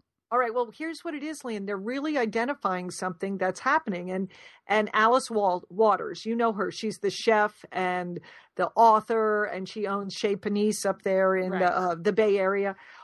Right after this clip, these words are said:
Speaker 1: Well, she found that when she turned sixty, the urge for grandchildren really kicked in. She, she describes it as her own grandparent fever that she got, that she just, she was just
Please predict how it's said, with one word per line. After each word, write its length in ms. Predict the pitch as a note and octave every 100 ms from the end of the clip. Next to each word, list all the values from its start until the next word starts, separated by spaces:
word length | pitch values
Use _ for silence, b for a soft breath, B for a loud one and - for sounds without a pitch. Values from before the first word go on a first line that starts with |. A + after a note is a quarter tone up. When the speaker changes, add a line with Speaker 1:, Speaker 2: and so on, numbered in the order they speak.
| -
Speaker 1:
Well, 120 | G#3+
she 340 | - - F4+ F#4+
found 520 | - A3 F#3+ F3+ F3+ F3
that 180 | F#3
when 140 | F#3 F#3+
she 280 | - C#4 C4+
turned 380 | - C4+ B3+
sixty, 560 | G#3+ - A3+ - - F3+
the 260 | D#3+ G3 - -
urge 680 | A3+ B3+ D4 B3+ F#3 F#3+ -
for 100 | G3+
grandchildren 880 | F3+ G3 F#3 F#3 - F#3+ F3 F#3+ F#3
really 340 | F3+ G#3 G#3+
kicked 380 | F3 - - -
in. 280 | A#3+ F3+ F3+
She, 340 | - A#3+ A#3 A3+ B B
she 280 | - - C4+
describes 600 | A#3+ C#4 - B3 A#3 G3+
it 100 | A3+
as 200 | G3+ G3+
her 280 | - G#3+ -
own 460 | G#3+ A#3 B3 A#3+ G3+
grandparent 1000 | F3 G#3 A3+ A#3 A#3 A3 A3 A3 A3 G#3+
fever 680 | - - C#4 F4 G3+ F3
that 200 | F3 F3+
she 200 | - G#3
got, 360 | F3+ F#3 F3+ -
that 140 | G3 -
she 160 | A3+
just, 360 | G3 A#3+ A3+ - B B B
she 220 | - - A3+
was 180 | A#3
just 300 | - A#3 F#3+